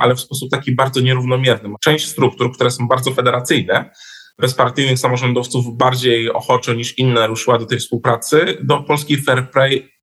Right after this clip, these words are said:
Roberta Gwiazdowskiego, który nie uzyskał Komitetu Ogólnopolskiego w tych wyborach. I tak samo później w dwa tysiące dziewiętnastym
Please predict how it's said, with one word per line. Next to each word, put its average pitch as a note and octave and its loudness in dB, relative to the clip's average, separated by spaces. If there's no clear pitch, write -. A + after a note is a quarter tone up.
Roberta C3 2
Gwiazdowskiego, A#2+ 0
który E3 2
nie C#3 2
uzyskał B2+ 0
Komitetu A#2+ 2
Ogólnopolskiego A2+ -2
w - -6
tych A2 -4
wyborach. G2 0
I - -4
tak D#3 0
samo F#3 2
później E3 -2
w D3+ -6
dwa D3 0
tysiące D3 -2
dziewiętnastym C#3 -2